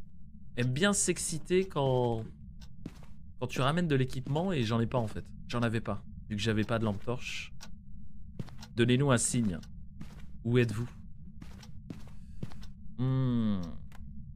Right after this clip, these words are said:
C'est vrai que le Myling, euh...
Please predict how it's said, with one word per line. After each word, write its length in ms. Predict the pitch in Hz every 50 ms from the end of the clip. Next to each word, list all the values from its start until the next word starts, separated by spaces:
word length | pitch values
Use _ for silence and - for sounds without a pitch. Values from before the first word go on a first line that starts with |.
| - - - - - - - - - - - - - - - - - - - - - - - - - - - - - - - - - - - -
C'est 60 | -
vrai 120 | - 120 -
que 100 | - -
le 80 | 98
Myling, 540 | 98 98 98 101 110 120 147 165 165 143 110 98
euh... 240 | 95 95 92 92 95